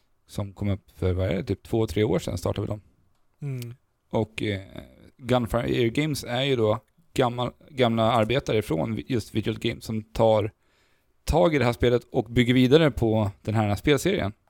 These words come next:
Speaker 1: Och det var ju jag superglad för, för jag, jag uppskattade det första Darksiders jättemycket. Och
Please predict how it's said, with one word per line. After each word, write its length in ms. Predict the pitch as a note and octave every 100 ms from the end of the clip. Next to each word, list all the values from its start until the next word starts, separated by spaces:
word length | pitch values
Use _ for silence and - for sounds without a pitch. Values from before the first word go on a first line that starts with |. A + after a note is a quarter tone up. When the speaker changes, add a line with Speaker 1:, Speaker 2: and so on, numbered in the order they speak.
| _ _
Speaker 1:
Och 120 | -
det 60 | C#3
var 100 | D#3
ju 60 | D3+
jag 160 | D#3
superglad 460 | - C#3 B2+ C#3 B2+
för, 120 | G#2
för 100 | G#2+
jag, 340 | A#2+ C3 C3 -
jag 200 | C#3 C#3
uppskattade 560 | - - C3+ C3 A#2+
det 100 | A#2
första 260 | - A2 G#2+
Darksiders 420 | G#2+ G2+ G#2+ G2
jättemycket. 600 | G#2+ - A2+ G#2 - F2 - _ _ _ - -
Och 280 | B2+ -